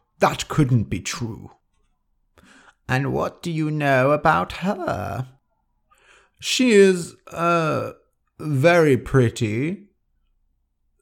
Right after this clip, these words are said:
"Oh, all right. I know almost nothing about her. But true love is more important than that." "I have an idea,"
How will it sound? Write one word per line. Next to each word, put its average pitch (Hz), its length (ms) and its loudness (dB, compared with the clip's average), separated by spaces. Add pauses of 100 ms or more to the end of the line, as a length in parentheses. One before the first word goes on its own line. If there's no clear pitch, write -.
(100)
"Oh, 156 640 4
all 175 220 4
right. 113 500 0 (560)
I 185 220 6
know 165 260 4
almost 156 500 2
nothing 123 460 0
about 90 380 -8
her. 110 240 -16 (640)
But 170 180 0
true 262 500 4
love 196 520 2
is 151 240 -4
more 226 340 6
important 214 800 2
than 131 220 -6
that." 143 600 -6 (1600)
"I 202 140 0 (160)
have 190 140 0
an 151 100 0
idea," 120 680 0